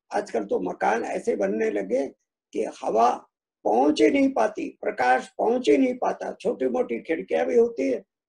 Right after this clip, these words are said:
तो बाद में उनको तथाकथित महंगे कर्टेन से हम बंद कर देते हैं उनको। तो इसके स्थापत्य कला के बारे में भी, मकानों के डिजाइन के बारे में भी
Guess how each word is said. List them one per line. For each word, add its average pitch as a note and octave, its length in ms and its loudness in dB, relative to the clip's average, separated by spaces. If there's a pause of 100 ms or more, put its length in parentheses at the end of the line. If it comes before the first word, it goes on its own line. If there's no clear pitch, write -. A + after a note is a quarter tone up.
(120)
तो B3 100 4
बाद G3 360 0
में C4 120 -2
उनको A#3+ 500 -4 (920)
तथाकथित B3 720 0
महंगे G#3 480 2
कर्टेन A3+ 500 2
से A#3+ 200 0
हम A3+ 340 -6 (380)
बंद C#4 380 4 (100)
कर B3 140 4
देते G#3+ 300 4
हैं F#3+ 100 -2
उनको। D4+ 360 -6 (840)
तो - 180 -6 (800)
इसके C#4+ 400 0
स्थापत्य - 720 0
कला B3 280 4
के G#3 180 0
बारे - 300 0
में F#2 220 0
भी, G2 240 -2 (280)
मकानों B3 600 2
के B3+ 160 0
डिजाइन G#3+ 500 0
के - 120 2
बारे F3+ 300 -2
में E3 240 -6
भी A#3+ 180 -8